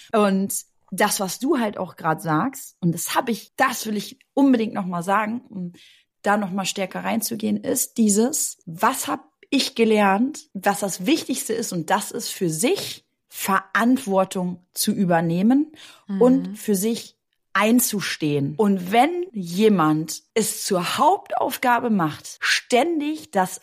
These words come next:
Speaker 1: Äußere für seine Probleme verantwortlich zu machen,
Speaker 2: Mhm.
Speaker 1: bist du im Hamsterrad und du musst irgendwann für dich einstehen, weil du bist ein Mensch, du bist wertvoll, du hast Werte. Meine Oma hat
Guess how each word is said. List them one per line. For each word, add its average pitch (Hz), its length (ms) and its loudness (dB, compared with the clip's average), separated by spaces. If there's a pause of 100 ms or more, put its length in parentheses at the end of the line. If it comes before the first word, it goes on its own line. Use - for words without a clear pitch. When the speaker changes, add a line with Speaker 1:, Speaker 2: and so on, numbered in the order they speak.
Speaker 1:
Äußere 277 760 0 (260)
für 196 160 2
seine 220 460 2
Probleme 226 640 0
verantwortlich 190 720 0
zu 165 120 -10
machen, 151 440 -10 (240)
Speaker 2:
Mhm. 214 240 -4
Speaker 1:
bist 294 340 2
du 285 100 0
im 233 240 2
Hamsterrad 214 580 -2
und 165 140 -4
du 180 60 0
musst 208 480 0
irgendwann 269 460 2
für - 160 -6
dich 196 200 -6
einstehen, 190 840 0
weil 196 180 4
du 196 180 -4
bist 262 260 -2
ein 254 120 -2
Mensch, 262 460 0 (100)
du 226 80 2
bist 214 280 2
wertvoll, 247 500 4
du 202 160 2
hast 233 240 -2
Werte. 269 640 0
Meine 254 360 2
Oma 320 280 4
hat 254 140 0